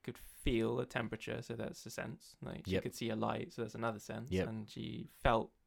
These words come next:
Speaker 1: like, an emotion, which sort of suggests a consciousness. So
Speaker 2: Yeah.
Speaker 1: those things combined sort of suggest that there's another life or another place where you can be.
Speaker 2: Yeah.
Speaker 1: Um, and that, that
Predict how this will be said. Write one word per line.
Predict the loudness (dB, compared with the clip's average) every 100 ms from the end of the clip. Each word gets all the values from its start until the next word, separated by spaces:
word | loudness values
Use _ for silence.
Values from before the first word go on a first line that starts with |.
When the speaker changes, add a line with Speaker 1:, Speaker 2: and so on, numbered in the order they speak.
| -4
Speaker 1:
like, | -4 -4
an |
emotion, | 2 2 2 -4
which | -6 -8 -12 _
sort | -8 -8
of | -10 _ -6
suggests | -4 -4 -6
a | -2
consciousness. | -2 -2 -8 -12 -12
So | -8 -4
Speaker 2:
Yeah. | -2 0
Speaker 1:
those | 0 0
things | -2 -4
combined | -4 6 6 6 0
sort | -2
of |
suggest | -2 0 0 0
that | 0
there's | 0
another | 2 2
life | 4 6 4 0
or | -4
another | -2 -4
place | -4 -4 -2 -6
where | -8
you |
can | -8 -6
be. | -4 -4 -2 2
Speaker 2:
Yeah. | 4 4 2 -2 -6 -4
Speaker 1:
Um, | -2 -2 -6 -12 -18 -10
and | -4 -2
that, | -2 -6 -8
that | -6 -6